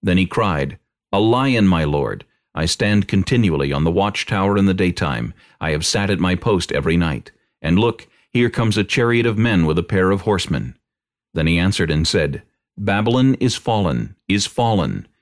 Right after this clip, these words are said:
and all the carved images of her gods he has broken to the ground. O my threshing and the grain of my floor, that which I have heard from the Lord of hosts,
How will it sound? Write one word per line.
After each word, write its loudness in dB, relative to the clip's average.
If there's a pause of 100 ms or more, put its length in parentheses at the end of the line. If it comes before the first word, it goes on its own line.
(180)
and -2
all 4
the 0
carved -2
images 2
of 0
her 0
gods -2
he 0
has -2
broken 0
to 0
the -2
ground. -4 (640)
O 2
my 2
threshing -2
and -2
the 0
grain 2
of -2
my 0
floor, 0 (240)
that -4
which -2
I 0
have 2
heard 0
from 0
the 0
Lord 2
of -4
hosts, -2